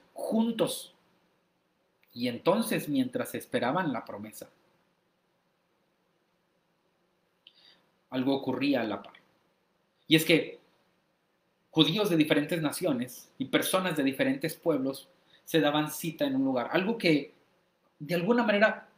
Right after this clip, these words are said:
Dios había preparado desde el pasado, porque era el tiempo del Pentecostés, había que venir, había que venir a celebrar.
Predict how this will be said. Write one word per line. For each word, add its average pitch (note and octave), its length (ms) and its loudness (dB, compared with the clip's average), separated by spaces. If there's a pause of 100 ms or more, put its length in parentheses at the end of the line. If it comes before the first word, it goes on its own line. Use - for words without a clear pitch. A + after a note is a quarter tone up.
Dios F#3 640 2
había D#3+ 320 2
preparado A2 580 -6
desde A#2 300 -8
el A#2 140 -6
pasado, B2+ 600 -6
porque D#3 400 0 (920)
era F#3+ 180 0
el G3+ 140 0
tiempo A#3 340 2
del E3+ 160 0
Pentecostés, E3+ 640 -4
había F#3+ 280 -2
que A#3 120 -4
venir, A3 440 -2
había A3+ 280 2
que D4 100 4
venir B3+ 300 6
a A#3 60 6
celebrar. F3+ 840 6